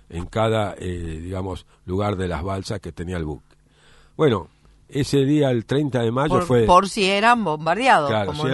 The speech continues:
Speaker 1: éramos
Speaker 2: eran reconocidos.
Speaker 1: <clears throat> Exactamente, por ¿viste? Un torpedo, pero sin, un
Speaker 2: Exacto.
Speaker 1: torpedo no hacía volar por el, porque nosotros teníamos tres mil quinientos metros cúbicos de combustible, así que imagínate,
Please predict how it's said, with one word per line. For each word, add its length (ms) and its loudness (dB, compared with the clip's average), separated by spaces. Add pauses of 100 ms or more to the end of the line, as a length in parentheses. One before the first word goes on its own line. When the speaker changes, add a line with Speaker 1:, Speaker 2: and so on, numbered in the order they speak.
Speaker 1:
éramos 60 4
Speaker 2:
eran 220 6
reconocidos. 920 -2
Speaker 1:
<clears throat> 40 -2 (140)
Exactamente, 800 -8
por 380 -4 (240)
¿viste? 380 -10
Un 140 -14
torpedo, 600 -6
pero 180 -14
sin, 180 -16
un 120 -20 (100)
Speaker 2:
Exacto. 420 -2
Speaker 1:
torpedo 300 -6
no 60 -6
hacía 180 -8
volar 340 -4
por 200 -6
el, 80 -8
porque 240 -16
nosotros 340 -14
teníamos 300 -10 (300)
tres 260 -12
mil 380 -8
quinientos 680 -10 (420)
metros 420 -6
cúbicos 420 -4
de 40 -6
combustible, 680 -8
así 180 -12
que 120 -14
imagínate, 460 -8